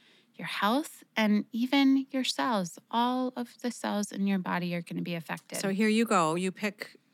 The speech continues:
Speaker 2: some great ingredients to cook with, and then you cook with these Teflon pans.
Speaker 1: Mm-hmm.
Speaker 2: And it's, again,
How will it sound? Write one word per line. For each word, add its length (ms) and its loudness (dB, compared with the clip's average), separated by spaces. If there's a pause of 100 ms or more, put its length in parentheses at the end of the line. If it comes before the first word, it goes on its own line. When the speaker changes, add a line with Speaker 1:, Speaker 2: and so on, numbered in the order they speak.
(180)
Speaker 2:
some 360 -4
great 440 0
ingredients 680 -2
to 100 -6
cook 280 -6
with, 240 -6 (760)
and 220 -4
then 160 0
you 100 -2
cook 240 -8
with 140 -6
these 220 -8
Teflon 440 -6
pans. 460 0
Speaker 1:
Mm-hmm. 140 4 (400)
Speaker 2:
And 140 -6
it's, 320 -10 (120)
again, 580 -6